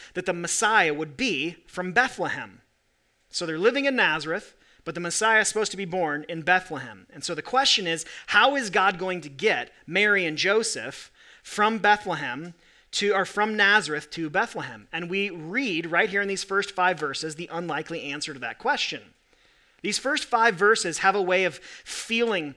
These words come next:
strictly factual. Like Luke is just recording a chain of events. So he's like, "This happened, and then they did that. And then that happened, and so they do this." But we have to see God's own hand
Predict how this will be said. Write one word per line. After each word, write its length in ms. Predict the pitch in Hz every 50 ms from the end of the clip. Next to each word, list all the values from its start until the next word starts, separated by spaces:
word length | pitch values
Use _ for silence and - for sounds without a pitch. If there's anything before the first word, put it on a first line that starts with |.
| - -
strictly 540 | - - - - - 208 226 220 226 226 214
factual. 800 | 165 - - - 180 165 165 - - - 165 139 113 92 78 - _ _ _ _ _ _ _ _ _ -
Like 140 | 151 135 156
Luke 240 | 175 208 240 226
is 120 | 226 202 175
just 280 | - 196 202 202 -
recording 500 | 175 165 - - - 190 190 185 180 165
a 60 | 151 139
chain 360 | - - - 180 180 180 180
of 80 | 165
events. 440 | 156 156 135 147 156 131 113 - -
So 140 | - 156 143
he's 140 | 143 143 135
like, 200 | 123 123 127 147
"This 220 | 208 247 233 -
happened, 520 | 214 202 202 202 202 - 208 202 202 196 170
and 140 | 156 151
then 100 | 160 160
they 100 | 160 156
did 180 | 147 147 143 131
that. 300 | 135 120 110 - - - _ - - - - - - - -
And 100 | - 147
then 120 | 156 143 160
that 180 | 185 214 214
happened, 560 | 208 214 202 202 202 - 208 202 202 202 196
and 100 | 170 156
so 340 | 151 - 175 160 160 160 160 -
they 240 | 156 147 165 165
do 140 | 156 165 156
this." 520 | 143 156 127 107 95 - - - - - - - - - - - - -
But 80 | 170 185
we 100 | 185 180
have 340 | - - 233 254 285 285 -
to 100 | 285 233
see 560 | - - - 226 175 127 101 101 131 180 196 - _ _ _ _ _ _ 131
God's 400 | 127 185 190 220 247 254 196 208
own 200 | 240 233 226 208
hand 500 | 170 190 202 175 143 117 110 120 123